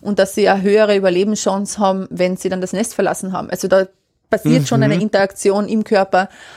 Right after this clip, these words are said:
Speaker 1: ähm, die halt auch wieder extrem schwer auf einen Faktor festzunageln ist. Aber dass die Parasiten eine Rolle spielen in der Entwicklung von Immunsystemen, ist, glaube ich, unbestritten. Die Frage ist halt nur, wie groß ist diese Rolle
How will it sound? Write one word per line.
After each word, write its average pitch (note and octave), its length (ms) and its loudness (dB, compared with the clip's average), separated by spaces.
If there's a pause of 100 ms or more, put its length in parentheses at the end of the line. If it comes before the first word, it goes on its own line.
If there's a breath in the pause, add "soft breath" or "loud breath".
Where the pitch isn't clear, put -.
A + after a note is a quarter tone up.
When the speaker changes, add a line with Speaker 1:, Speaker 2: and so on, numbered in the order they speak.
(360 loud breath)
Speaker 1:
ähm, G3 340 2
die G#3+ 220 0
halt G#3 260 0
auch G3 100 2
wieder A#3+ 220 2
extrem G#3+ 500 0
schwer G3+ 500 2
auf - 180 -4
einen G3+ 340 0
Faktor G3 420 -2
festzunageln F3+ 720 -2
ist. G#3+ 280 -6 (420 soft breath)
Aber F#3+ 460 2 (120)
dass G3+ 140 0
die A3 80 -6
Parasiten G#3 560 0
eine F#3 100 2
Rolle F#3+ 380 4
spielen G#3+ 520 2
in G3+ 180 0
der F#3+ 80 4
Entwicklung G#3 420 0
von F#3+ 140 0
Immunsystemen, F#3+ 640 -2
ist, - 120 -8
glaube F3 200 0
ich, E3+ 40 -2
unbestritten. G#3 600 -2
Die F#3 80 0
Frage F3+ 280 0
ist G3 140 -2
halt F3+ 160 0
nur, F#3 220 0
wie F#3 100 -2
groß G3+ 320 0
ist A3 160 -4
diese G#3 180 0
Rolle G#3+ 400 2